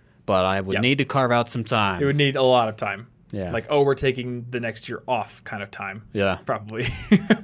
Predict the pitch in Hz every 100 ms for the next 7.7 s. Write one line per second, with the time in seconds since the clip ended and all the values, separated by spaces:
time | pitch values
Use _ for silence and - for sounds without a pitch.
0 | - _ _ - - - - - 135 151
1 | - - 139 131 131 127 120 139 143 131
2 | 131 127 117 127 123 123 _ _ _ -
3 | 123 117 113 117 123 127 123 - 131 120
4 | - 139 160 - - _ - 110 120 -
5 | - - 120 117 117 123 127 147 143 123
6 | - 120 123 160 131 143 - - 131 117
7 | 120 123 156 170 127 110